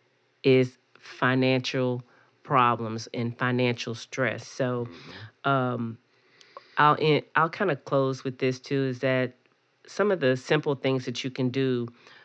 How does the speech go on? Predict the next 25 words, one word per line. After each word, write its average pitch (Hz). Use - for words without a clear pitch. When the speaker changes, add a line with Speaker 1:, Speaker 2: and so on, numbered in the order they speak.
Speaker 1:
for 123
your 120
financial 123
wellness 127
is 123
track, -
track -
your 165
spending. 120
And 131
of 120
course, 135
as 123
simple 131
as 123
that 123
sounds, 135
I 123
know 123
a -
lot 120
of 117
times 120
we 123
don't, 117